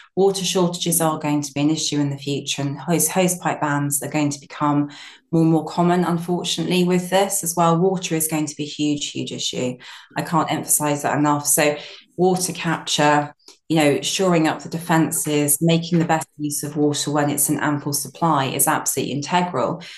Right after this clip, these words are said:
But also from a lawn perspective, allowing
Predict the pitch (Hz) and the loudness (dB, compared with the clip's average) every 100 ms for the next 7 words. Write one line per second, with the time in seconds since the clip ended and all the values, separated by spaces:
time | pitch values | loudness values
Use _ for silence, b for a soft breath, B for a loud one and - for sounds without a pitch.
0 | B - 165 190 196 - 170 170 170 165 | B -2 2 4 2 4 2 2 2 4
1 | 185 226 220 - - 127 - - - 107 | 4 2 -2 -2 0 0 -2 -6 -4 -2
2 | 165 - b b b - 170 185 185 180 | -4 -8 b b b 0 2 4 4 4
3 | 175 175 165 | 4 4 0